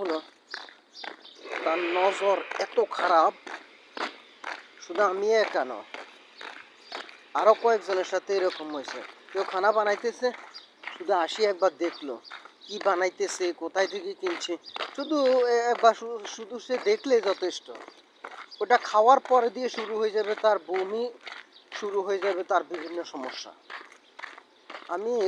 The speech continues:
গত পরশু বেগুন রান্না করছিলাম, তবে দেখছি এই আমার কাছে আসছে আবার কিছু এ তেল, শেষ তেল দেওয়ার জন্য তেল দিলাম, যাক শেষ। গতকালকে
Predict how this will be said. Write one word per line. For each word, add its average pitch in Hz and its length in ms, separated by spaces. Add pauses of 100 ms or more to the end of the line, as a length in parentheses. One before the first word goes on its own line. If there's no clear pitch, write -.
(120)
গত 196 140 (100)
পরশু 196 340
বেগুন 185 300 (200)
রান্না 156 220
করছিলাম, 185 460 (1900)
তবে 226 180 (140)
দেখছি 202 360 (500)
এই 170 160
আমার 165 200
কাছে 185 260
আসছে - 260
আবার 175 200
কিছু 190 180 (840)
এ - 20 (140)
তেল, 165 160 (120)
শেষ 180 160 (100)
তেল 185 220
দেওয়ার 151 280
জন্য 139 160 (120)
তেল 151 140 (100)
দিলাম, 143 220 (2500)
যাক 165 240
শেষ। 131 180 (1400)
গতকালকে 220 440